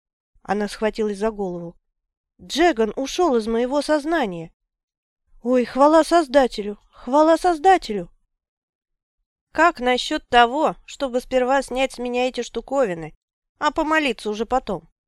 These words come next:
Сестра Алессандра поспешила на помощь. И вскоре Энн оказалась свободной от оков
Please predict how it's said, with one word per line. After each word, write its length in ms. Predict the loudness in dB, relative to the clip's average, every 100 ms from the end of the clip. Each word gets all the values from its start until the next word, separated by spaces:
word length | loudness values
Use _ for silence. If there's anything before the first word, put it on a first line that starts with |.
| _ _ _ _ _ _ _ _
Сестра 440 | -14 -12 -8 -4 -2
Алессандра 640 | -4 -6 -6 -6 -6 -10
поспешила 580 | -10 -14 -12 -10 -10 -8
на 140 | -10
помощь. 480 | -12 -14 -14 -18 -20 _ _ _ _ _ _
И 160 | -6 -6
вскоре 420 | -4 -2 0 0
Энн 240 | -2 -2 -4
оказалась 540 | -2 -2 0 -2 -2
свободной 600 | -2 -2 -2 -4 -4 -6
от 100 | -6
оков 460 | -6 -4 -4 -6